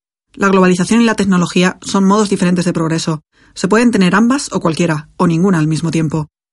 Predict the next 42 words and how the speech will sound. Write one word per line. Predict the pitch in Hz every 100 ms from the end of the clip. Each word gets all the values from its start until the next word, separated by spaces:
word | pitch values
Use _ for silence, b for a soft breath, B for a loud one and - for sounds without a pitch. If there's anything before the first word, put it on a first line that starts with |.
| _ _
El | 196
desafío | 185 190 226
actual | 233 - 214 226
consiste | 180 196 196 175
en | 160
crear | 170 170 -
nuevas | - 214 226
tecnologías | 196 180 175 156 175 175 - -
que |
hagan | 180 175
del | 165 151
siglo | 233 214
veintiuno | 196 196 185 185 - b b b
uno | 247 220
más | 190
pacífico | 196 175 196 196 196
y | -
próspero | - 196 - 202 196 -
que | -
el | 170
siglo | - 170
veinte. | 160 160 156 151 _ _ _ _ _ _ _ _ _ _ _ _ _ _ _ -
En | 185
los | 180 208
años | 240 214
noventa, | 190 175 190 208
la | - 180
locura | 165 208 214
de |
Internet | 190 180 180 180 -
fue | -
la | 208
mayor | 190 185 170
burbuja | 165 170 - 220
que | 190
se | 180
conoce | 180 180 214 202
desde | 180 175
el | 165
crack | 185 175
del | 175
veintinueve. | 165 160 165 165 156